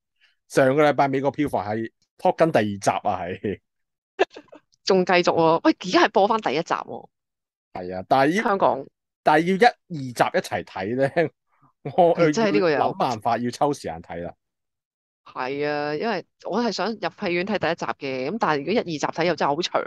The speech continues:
Speaker 1: 喎，其實。咁又要搵時間，咁好多嘢，好多新戲又上，咁，誒，係啦，咁時間真係好緊要啊。因為其實大家知啦，H K A F F就嚟出現㗎啦，十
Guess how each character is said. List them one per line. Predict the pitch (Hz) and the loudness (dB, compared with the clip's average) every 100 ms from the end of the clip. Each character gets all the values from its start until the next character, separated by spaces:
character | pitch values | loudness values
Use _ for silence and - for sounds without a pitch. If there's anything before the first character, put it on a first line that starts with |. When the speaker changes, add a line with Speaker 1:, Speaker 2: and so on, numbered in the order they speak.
| - | -6
Speaker 1:
喎， | 135 135 | -8 -10
其 | - | -10
實。 | 55 50 - | -10 -10 -6
咁 | 220 - - - - | -8 -8 -16 -20 -4
又 | 190 | 0
要 | 175 185 | 2 0
搵 | 170 220 | -2 -4
時 | - 113 | -6 -4
間， | |
咁 | 139 139 170 208 202 | -4 -2 -4 -2 -2
好 | |
多 | 185 | 0
嘢， | 180 160 156 - _ _ _ _ - | 0 0 -4 -10 _ _ _ _ -4
好 | 196 | 0
多 | 226 | 0
新 | 226 226 220 | 0 0 2
戲 | 190 | 2
又 | 147 135 | 2 0
上， | 139 117 123 165 | 0 -2 -2 -4
咁， | 185 240 - - - | -6 -8 -12 -14 -8
誒， | - 139 127 151 - - _ _ _ | -2 -2 -2 -6 -16 -20 _ _ _
係 | - 135 | -4 0
啦， | 156 160 | 2 2
咁 | 180 208 - _ _ _ _ _ _ - | 0 -2 -6 _ _ _ _ _ _ -20
時 | - 127 | -16 -6
間 | 156 151 | -2 0
真 | 165 | 2
係 | |
好 | 135 | 0
緊 | 135 135 | -4 -8
要 | 127 | -8
啊。 | - - | -8 0
因 | 262 | 0
為 | 196 | 0
其 | 160 | 0
實 | 139 | 0
大 | 143 139 | -2 -2
家 | 170 196 | -2 -2
知 | 190 175 | -2 -2
啦 | 175 175 - | -2 -4 -8
，H | 196 - | -10 -4
K | 190 | -4
A | - 180 180 | -2 0 0
F | 175 180 | -2 -2
F | 175 | -2
就 | - | -4
嚟 | 127 98 | -4 -4
出 | - | -6
現 | - 139 | -6 -8
㗎 | - 60 | -8 -8
啦， | - - | -8 -10
十 | - | -6